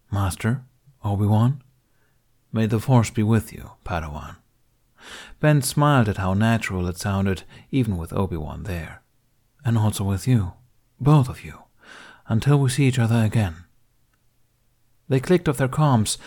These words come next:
and Ben turned away, picking up the files that Bail had sent him hours ago. The lists were long and wordy, packed with talk of Senate meetings, committees,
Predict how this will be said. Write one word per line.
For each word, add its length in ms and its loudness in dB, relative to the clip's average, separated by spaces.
and 160 2
Ben 240 2
turned 240 -4
away, 460 0
picking 260 0
up 120 -2
the 100 -4
files 420 0
that 200 -8
Bail 220 0
had 140 -10
sent 220 -6
him 140 -8
hours 320 -6
ago. 360 -14
The 100 0
lists 320 2
were 100 2
long 380 4
and 160 -4
wordy, 440 2
packed 320 -2
with 200 -4
talk 320 -2
of 120 -8
Senate 320 -2
meetings, 520 -2
committees, 640 0